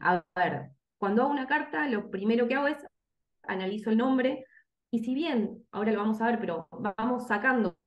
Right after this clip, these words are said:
como energías puntuales, que es el sendero, alma, personalidad, destino, que vamos a ver de qué, de qué van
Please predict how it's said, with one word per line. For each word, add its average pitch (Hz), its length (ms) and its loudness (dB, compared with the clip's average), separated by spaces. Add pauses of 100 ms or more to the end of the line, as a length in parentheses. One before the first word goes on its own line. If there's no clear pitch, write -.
(1040)
como 160 500 -6
energías 180 600 -2
puntuales, 226 800 2
que 175 100 -6
es 170 240 -14
el 185 240 -8
sendero, 196 540 4
alma, 202 340 0
personalidad, 180 560 -4
destino, 185 560 0
que - 120 -12
vamos 175 220 -6
a 180 80 -2
ver 180 140 -2
de 180 40 -8
qué, 175 280 -4
de 175 120 -6
qué 208 120 2
van 233 480 0